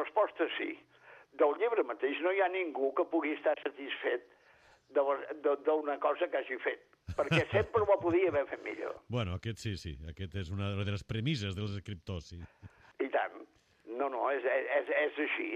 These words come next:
Speaker 1: Sempre, sempre podies haver fet millor.
Speaker 2: I de la resposta del sector respecte a, en aquesta,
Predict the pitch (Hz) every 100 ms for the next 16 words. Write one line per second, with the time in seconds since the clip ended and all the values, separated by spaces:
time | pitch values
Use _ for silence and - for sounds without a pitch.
0 | - 185 - - 151 123 220 220 - 170
1 | 151 143 131 120 120 117 117 110 98 101
2 | 85 76 - - _ - 117 120 117 113
3 | 151 131 117 107 - 104 - 165 170 127
4 | - 120 101 113 104 101 95 92 92 90
5 | 104 - 107 101 95 92